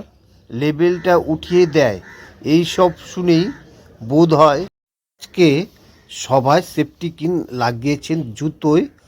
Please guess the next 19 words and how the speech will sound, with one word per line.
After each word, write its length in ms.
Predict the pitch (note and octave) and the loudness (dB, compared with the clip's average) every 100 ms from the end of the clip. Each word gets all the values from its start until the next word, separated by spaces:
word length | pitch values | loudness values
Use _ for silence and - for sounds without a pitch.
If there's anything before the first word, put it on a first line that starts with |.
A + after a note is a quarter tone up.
| _ | _
সবার 380 | - A#2+ B2 D3+ | -10 -4 2 0
সামনে। 500 | D3+ D#3+ D#3+ C#3+ G#2+ - | 0 -2 0 -2 -6 -8
উনি 340 | B2 C#3 D#3+ | -10 -4 -4
বড় 440 | B2+ A#2 C3+ E3 G3+ _ _ _ - | -4 -2 -2 0 -2 _ _ _ -14
নাট্যকার। 760 | A2+ B2+ B2+ - D#3+ - F#2 E2 _ _ _ _ _ - | -6 -6 -6 -4 -4 -2 -6 -8 _ _ _ _ _ -10
নন্দীগ্রামে 840 | A#2+ C#3 C#3+ D#3+ D3 E3 D3 C#3+ F#3 _ | -2 -2 0 0 2 2 2 -4 -6 _
এর 360 | C3 D#3 E3+ B2 | -6 -6 -6 -6
নাটক 420 | B2 B2 D3 D#3 - _ _ _ _ | -6 -6 -6 -8 -10 _ _ _ _
আমি 320 | A2+ C3 D3 | -2 0 0
দেখেছিলাম। 680 | C#3 B2+ A#2+ C3+ C3 G2 D2 - _ _ _ _ - F2 | -4 -8 -6 -6 -6 -8 -10 -16 _ _ _ _ -16 -10
ভালো 420 | - B2+ E3 F3 | -2 2 2 2
পায়ে 260 | F3 E3+ D3+ | 2 2 0
ব্যান্ডেজ 680 | A2 B2 C3 C3 E3+ D3+ A#2 | -2 -4 -4 -4 -6 -8 -8
দেখিয়ে 580 | D#3 D#3+ - F3 C#3+ E3 - _ _ - | -8 -8 -4 -4 -2 -6 -14 _ _ -16
ঘুরে 320 | A2 C3+ D#3 | -6 2 2
বেড়াচ্ছিল, 640 | C3+ C3 A#2 _ - F2+ D2+ _ _ _ _ _ | 4 2 0 _ -20 -16 -16 _ _ _ _ _
গোটা 440 | F#2 C3+ C#3 E3+ D3+ | -8 -8 0 2 4
রাজ্যকে 540 | D3+ C3+ F3 E3+ E3 | 0 -2 -8 -6 -12
টুপি 500 | - E3 E3 D#3+ | -8 -12 -8 -10